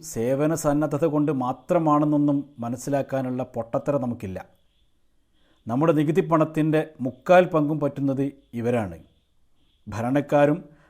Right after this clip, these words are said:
അവരെ സഹായിക്കാനുള്ള ഉദ്യോഗസ്ഥരും മറ്റു ജോലിക്കാരും. പോലീസും പട്ടാളവും ഫയർഫോഴ്സ് എന്നൊന്നും സൗജന്യ സേവനത്തിന് വന്നവരല്ലല്ലോ. അവർക്ക് മാസാമാസം കൃത്യമായി ശമ്പളം പറ്റുന്നുണ്ട്. എം എൽ എമാരും മന്ത്രിമാരും കൃത്യമായി ശമ്പളം പറ്റുന്നുണ്ട്.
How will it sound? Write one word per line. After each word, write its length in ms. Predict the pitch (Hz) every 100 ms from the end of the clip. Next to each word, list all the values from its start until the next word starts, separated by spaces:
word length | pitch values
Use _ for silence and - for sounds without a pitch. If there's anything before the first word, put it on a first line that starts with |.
| -
അവരെ 200 | 110 127
സഹായിക്കാനുള്ള 800 | 127 127 143 156 156 147 143 143 151
ഉദ്യോഗസ്ഥരും 720 | 107 120 135 156 156 156 170 - _ -
മറ്റു 200 | 120 123
ജോലിക്കാരും. 580 | 123 117 113 98 - 80 _ _ _ _ _ _ _ _ 123
പോലീസും 440 | 131 170 175 190
പട്ടാളവും 640 | 180 208 185 170 175 175 175 -
ഫയർഫോഴ്സ് 600 | 139 151 156 165 165 165
എന്നൊന്നും 300 | 156 160 160 -
സൗജന്യ 540 | - 123 139 160 175
സേവനത്തിന് 520 | 175 156 160 165 165 170
വന്നവരല്ലല്ലോ. 600 | 156 151 127 107 95 82 _ _ _ _ _ _ _
അവർക്ക് 300 | 95 117 156 185
മാസാമാസം 640 | 160 160 185 185 170 170
കൃത്യമായി 520 | 156 139 - 180 170 165
ശമ്പളം 340 | 147 160 185
പറ്റുന്നുണ്ട്. 480 | 175 147 117 98 82 - _ _ _ _ _ _ _ 110
എം 120 | 120
എൽ 100 | 151
എമാരും 340 | 165 165 165 165
മന്ത്രിമാരും 540 | 151 147 175 170 175 160
കൃത്യമായി 500 | 147 - 196 180 170
ശമ്പളം 320 | 156 151 185
പറ്റുന്നുണ്ട്. 460 | 170 135 107 95